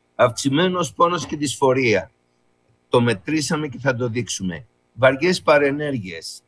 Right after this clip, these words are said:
εξάντληση λόγω αναμονής και διαδικασιών και ψυχολογικές και κοινωνικές διαστάσεις, τις οποίες θα δούμε πόσο επηρεάζουν τους καρκίνους. Άλλοι παράγοντες που συμβάλλουν στη μείωση, οι κοινωνικο-οικονομικοί παράγοντες που συνδέονται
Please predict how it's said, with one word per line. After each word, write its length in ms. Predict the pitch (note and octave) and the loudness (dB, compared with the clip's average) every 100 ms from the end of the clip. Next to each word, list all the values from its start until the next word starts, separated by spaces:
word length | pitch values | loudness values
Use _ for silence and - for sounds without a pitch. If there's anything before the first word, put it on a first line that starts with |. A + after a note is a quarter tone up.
| - | -14
εξάντληση 960 | A#2 G2+ - A#2 C#3 C#3 C#3 E3 D#3+ D3+ | -12 -6 4 4 4 -4 -6 -2 -2 -2
λόγω 280 | B2 A#2+ A#2+ | 0 2 0
αναμονής 680 | A2 G#2+ G#2 G#2 A2 D#3+ - | 0 -2 -2 -6 -8 -10 -8
και 140 | A#2+ | -8
διαδικασιών 1000 | G2+ G#2 F#2 - F#2+ - E2+ A#2+ D#3+ A#3 - _ _ | -4 -6 -6 -8 -8 -8 -4 -2 -2 -6 -12 _ _
και 160 | - F#3 | -2 -2
ψυχολογικές 760 | C#3 F#3+ E3+ D3 C3+ B2 F3+ D#3+ | 0 -2 2 4 4 2 -4 -2
και 100 | D#3 | -6
κοινωνικές 640 | B2 C3+ B2+ A#2 D3+ D3 | -4 -6 -8 -6 -4 -4
διαστάσεις, 720 | B2 B2+ A2+ - C#3 D3 E3+ | 0 0 0 2 2 2 -4
τις 200 | C3+ C3 | -14 -12
οποίες 340 | - - C3 A#2+ | -12 -6 -6 -4
θα 180 | A#2 F#2+ | -4 -2
δούμε 380 | A#2 C3+ C3 A#2+ _ _ _ | -2 -2 -6 -14 _ _ _
πόσο 340 | D#3+ D#3 - | 0 2 0
επηρεάζουν 680 | B2+ - A2 G#2+ A#2+ A#2 A#2+ A#2 A#2 - | -2 -2 0 2 2 0 -8 -8 -10 -14
τους 220 | A2+ - | -16 -8
καρκίνους. 680 | G#2 F#2+ F#2 A2 F2 D#2+ - _ _ _ - - | -6 -6 -4 -6 -6 -12 -20 _ _ _ -20 -2
Άλλοι 520 | C#3 D#3 D#3 D3+ C#3 | 2 4 4 2 2
παράγοντες 580 | - B2+ C#3 C#3 C3 A#2+ | 2 2 2 -2 -6 -10
που 100 | - | -10
συμβάλλουν 540 | A2 A#2 A2 B2+ B2+ A#2 | -8 -4 4 4 4 -2
στη 200 | - G#2 | -6 -4
μείωση, 680 | B2+ F3 C#3+ A#2 F3+ F#3 - _ _ | 0 0 -2 -2 -4 -4 -6 _ _
οι 120 | - | -6
κοινωνικο-οικονομικοί 1080 | C3+ C#3+ C3 C3 C3 A2+ B2 A#2 A2+ G2 C#3 | -2 0 0 0 0 0 -2 -6 -8 -8 -8
παράγοντες 760 | - G2+ A#2 D#3 D#3+ D3 D#3+ - | 0 2 4 2 0 -6 -10 -10
που 120 | C3 | -12
συνδέονται 800 | A#2+ C3 C3 C#3 C#3 B2+ A#2+ | -10 -4 -2 0 0 0 -4